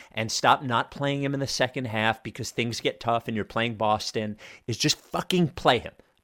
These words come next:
Play him, play him, play him, play him, play him. And if it turns out that he never gets it back, then you are in no worse position than you are now, because I don't believe he has any trade value now, and he's certainly not adding anything on the court in, in a real sense right now.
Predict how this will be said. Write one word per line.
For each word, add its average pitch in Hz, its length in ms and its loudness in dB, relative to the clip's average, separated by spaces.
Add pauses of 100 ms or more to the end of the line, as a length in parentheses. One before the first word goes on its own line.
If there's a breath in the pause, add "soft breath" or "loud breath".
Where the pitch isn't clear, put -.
Play 175 160 2
him, 185 160 0
play 139 220 0
him, 127 140 -2
play 113 220 -2
him, 107 140 -6
play 101 200 -4
him, 92 160 -6
play 82 240 -6
him. 80 180 -10 (360 loud breath)
And 110 340 0 (280 soft breath)
if 139 300 2
it 113 100 -6
turns 202 340 0
out 120 280 4
that 110 120 -2
he 127 100 -4
never 127 260 2
gets 143 240 -2
it 104 120 -10
back, 104 380 -4 (160 soft breath)
then 131 160 0
you 139 180 4
are 135 120 8
in 117 200 2
no 135 160 8
worse 151 280 4
position 117 460 -4
than 107 140 -4
you 104 100 -4
are 98 160 0
now, 85 340 -6 (160 soft breath)
because 117 160 -6
I 120 60 2
don't 139 260 0
believe 120 240 -2
he 98 100 -4
has 87 180 -2
any 95 160 -8
trade 87 300 -8
value 85 300 -6
now, 80 340 -10 (180 loud breath)
and 110 80 -8
he's 110 120 -2
certainly 135 340 0
not 120 220 0
adding 117 400 -2
anything 127 360 -4
on 127 120 -2
the 120 60 -6
court 127 380 -2 (240)
in, 127 160 2
in 120 180 0
a 113 60 2
real 120 320 -2
sense 110 420 -4
right 135 200 0
now. - 280 -6